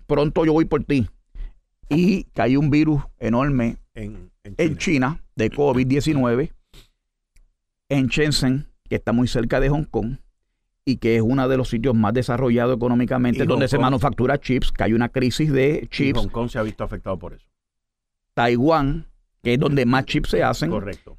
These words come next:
Speaker 1: China le está tocando la puerta, y ya Toyota y Subaru anunciaron que van a cancelar producción porque no tienen, eh, los equipos completos. No solamente
Speaker 2: La
Speaker 1: eso, tienen una
Speaker 2: parte
Speaker 1: escasez de
Speaker 2: electrónica.
Speaker 1: titanio y de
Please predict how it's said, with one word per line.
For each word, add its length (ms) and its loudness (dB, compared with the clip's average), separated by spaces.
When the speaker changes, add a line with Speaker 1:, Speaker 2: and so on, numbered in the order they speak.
Speaker 1:
China 280 0
le 80 2
está 180 -2
tocando 320 0
la 100 2
puerta, 480 -2
y 120 0
ya 160 2
Toyota 480 2
y 80 2
Subaru 480 2
anunciaron 460 0
que 100 0
van 160 2
a 60 -2
cancelar 420 0
producción 680 0
porque 380 0
no 220 2
tienen, 460 2
eh, 280 4
los 160 2
equipos 400 -2
completos. 580 -2
No 80 -8
solamente 520 0
Speaker 2:
La 60 4
Speaker 1:
eso, 120 0
tienen 180 2
una 60 2
Speaker 2:
parte 120 0
Speaker 1:
escasez 160 0
de 60 2
Speaker 2:
electrónica. 380 0
Speaker 1:
titanio 300 -2
y 160 0
de 260 2